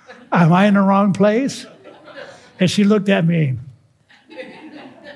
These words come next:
We need do-overs. You know what I'm talking about? We need do-overs.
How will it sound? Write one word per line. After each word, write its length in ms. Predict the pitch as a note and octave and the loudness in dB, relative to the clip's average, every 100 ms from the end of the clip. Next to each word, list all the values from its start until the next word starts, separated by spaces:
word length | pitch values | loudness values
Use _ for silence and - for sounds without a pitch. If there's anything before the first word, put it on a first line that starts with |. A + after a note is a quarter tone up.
| - - _ _ _ _ _ _ | -20 -20 _ _ _ _ _ _
We 120 | G3+ | 0
need 180 | C#4 A#3+ | 2 2
do-overs. 520 | E3+ C4 B3 F#3+ E3 | 2 4 4 2 0
You 80 | C#3+ | 0
know 80 | A3 | 0
what 100 | A3+ | 0
I'm 120 | A3+ | 0
talking 180 | F#3 A#3+ | 0 -2
about? 180 | A3+ A3 | 0 0
We 60 | |
need 160 | A3+ G3 | 0 0
do-overs. 520 | F#3+ F#3 D3+ D3 - | 0 0 -2 -6 -12